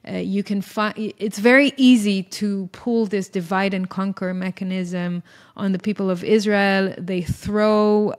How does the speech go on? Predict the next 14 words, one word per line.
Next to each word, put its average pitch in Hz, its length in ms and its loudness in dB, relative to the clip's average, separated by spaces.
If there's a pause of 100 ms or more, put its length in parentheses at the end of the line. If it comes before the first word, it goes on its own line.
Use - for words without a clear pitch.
(280)
baits - 600 0 (100)
to 214 160 -2
the 190 60 -6
people 185 640 -4 (140)
all 233 180 6
the 208 120 0
time 202 480 -2 (520)
to 196 200 0
spark 208 560 0
hatred 202 480 -2
between 185 720 -6
religious 226 720 0
and 175 180 -8
secular, 208 800 -4